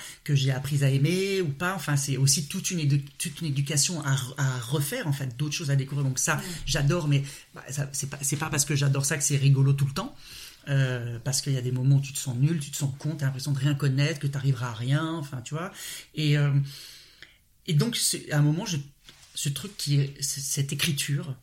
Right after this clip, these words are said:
Speaker 1: qui résonne en moi, mais, euh, je sais pas où à ce moment-là, tellement profondément. Je vais voir cet auteur, je lui dis, je, oh, je, je te la fais très courte, mais, euh, envoie-moi des textes, est-ce que je peux lire ça ? Et puis je,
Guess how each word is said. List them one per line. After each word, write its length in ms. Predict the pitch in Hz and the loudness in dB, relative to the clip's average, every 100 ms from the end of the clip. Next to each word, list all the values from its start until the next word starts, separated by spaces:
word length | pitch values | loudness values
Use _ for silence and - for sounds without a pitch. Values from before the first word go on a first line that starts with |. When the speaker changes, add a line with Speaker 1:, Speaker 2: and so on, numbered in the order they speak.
| _ - | _ -4
Speaker 1:
qui 100 | 147 | 2
résonne 480 | 147 143 147 175 139 | 4 6 4 0 0
en 100 | 135 | 4
moi, 320 | 139 135 147 160 | 6 6 4 0
mais, 200 | 131 127 | 0 -2
euh, 80 | 120 - _ _ - - _ _ - - - | -10 -16 _ _ -20 -20 _ _ -16 -12 -2
je 140 | 143 | 2
sais 160 | 139 139 | 4 4
pas 200 | 139 151 | 2 4
où 220 | 143 170 | 4 2
à 40 | |
ce 160 | 139 135 | -2 -4
moment-là, 240 | 123 127 | -6 -6
tellement 380 | 143 170 156 151 | -6 -4 -4 -4
profondément. 680 | 143 147 - 135 123 139 - - - - - - - | -2 -4 0 -2 0 -2 -4 -12 -16 -16 -18 -20 -4
Je 180 | 143 123 | 0 4
vais 100 | 147 | 4
voir 200 | 143 143 | 4 2
cet 180 | 143 139 | 0 -2
auteur, 240 | 131 160 | -2 -2
je 80 | 156 | 0
lui 80 | 135 | 2
dis, 100 | 135 | 2
je, 180 | 127 120 135 139 - 135 | 0 -2 -8 -12 -10 -8
oh, 160 | 127 - | -8 -6
je, 140 | 135 - - | -8 -8 -16
je 80 | - | -6
te 100 | 147 | -4
la 140 | 131 | -2
fais 140 | 139 | -2
très 220 | 139 151 139 | -2 -2 -4
courte, 360 | - 139 - 139 - - - | -6 -6 -6 -6 -8 -18 -8
mais, 180 | 143 135 | 0 4
euh, 140 | 135 127 | 4 2
envoie-moi 420 | 175 156 170 160 147 | 0 0 0 0 2
des 160 | 143 | 2
textes, 280 | 151 175 156 | 2 -2 -2
est-ce 100 | 143 | -2
que 80 | 147 | -2
je 80 | - | -2
peux 140 | 156 | -2
lire 200 | 139 139 | 0 2
ça ? 300 | - 160 190 - - - | 2 2 -4 -10 -14 -6
Et 80 | 147 | -4
puis 180 | 143 147 | 0 2
je, 160 | 123 | 2